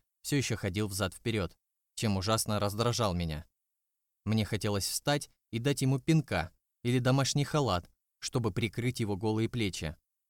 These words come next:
«Ты бы оделся сначала, глаз кому-нибудь выколешь», бубню я и отодвигаюсь, чтобы мой брат сел рядом. Мог бы сказать мне о том, что она хочет сделать. И вообще вырубить телевизор. В новостях только и делают, что крутят эту хрень.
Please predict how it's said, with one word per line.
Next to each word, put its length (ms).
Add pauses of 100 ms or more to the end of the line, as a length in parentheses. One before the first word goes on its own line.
(680)
«Ты 80
бы 140
оделся 420
сначала, 560 (400)
глаз 380
кому-нибудь 480
выколешь», 520 (400)
бубню 400
я 220
и 140
отодвигаюсь, 600
чтобы 260
мой 180
брат 240
сел 220
рядом. 420 (1120)
Мог 220
бы 120
сказать 500
мне 200
о 60
том, 220
что 200
она 160
хочет 300
сделать. 500 (340)
И 60
вообще 460
вырубить 420
телевизор. 580 (220)
В 80
новостях 500
только 280
и 60
делают, 360
что 180
крутят 440
эту 160
хрень. 420